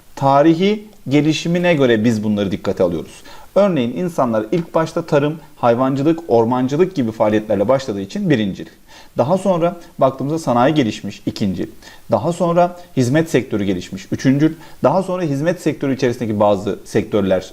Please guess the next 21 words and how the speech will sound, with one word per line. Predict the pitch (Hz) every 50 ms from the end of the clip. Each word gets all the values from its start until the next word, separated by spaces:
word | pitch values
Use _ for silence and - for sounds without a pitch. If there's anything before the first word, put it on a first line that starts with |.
| -
söz | - - 123 120 120 -
konusu. | 147 143 143 135 - 165 156 160 - - - - - -
Örneğin | 175 190 190 143 143 151 160
araştırma | 160 139 123 120 117 117 - - 131 131 139
geliştirme, | 127 131 131 135 - - - 131 143 143 139 120
bilgi | 120 110 107 113 123 131
işlem, | - - - - 147 151 151 156 160 - - - - 123
dördüncül | 120 110 113 113 131 135 139 135 151 156 151 160 - - - - - -
ve | 147 147 143
üst | - 180 175 - -
düzey | 123 110 117 107
yöneticiler | 113 117 113 104 107 - 127 170 180 190 170 131 117
beşincil | 131 127 - - 135 123 104 98 95 95
olarak | - 135 117 98 113 113 - -
dikkate | 127 - - 120 - 196
alınıyor. | 165 127 101 90 90 87 - - - - - - -
Şimdi | - - 151 - -
öğretmen | 156 170 175 170 175 - 190 196 196
dediğimiz | 185 170 175 180 185 185 185 -
hizmet | 160 151 147 156 170 180 175 - - - -
yani | 165 151 143 135 151 165 165